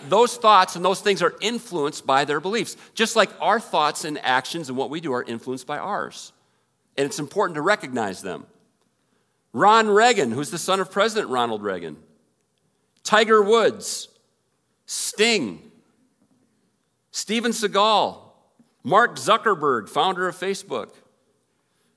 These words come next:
Bill Clinton, since being president. He's still searching for something, I guess.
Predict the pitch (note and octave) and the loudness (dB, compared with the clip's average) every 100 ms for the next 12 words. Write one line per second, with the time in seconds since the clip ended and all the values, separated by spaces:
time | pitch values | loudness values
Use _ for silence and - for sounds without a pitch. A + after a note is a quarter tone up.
0 | - A2+ B3 B3 B3 B3 G#3 A#2+ - A3+ | -8 4 6 6 2 0 0 -4 -2 -2
1 | - F#3 D3+ B2 B2+ A2 G#2 E2 - _ | -2 -4 -4 0 -2 -2 -6 -8 -14 _
2 | _ _ _ D#3+ - E3 - C#3+ B2+ G#2+ | _ _ _ -12 -6 -6 -6 -8 -8 -10
3 | G#2 C3+ F2 D#2 E2 - | -8 -8 -8 -10 -10 -12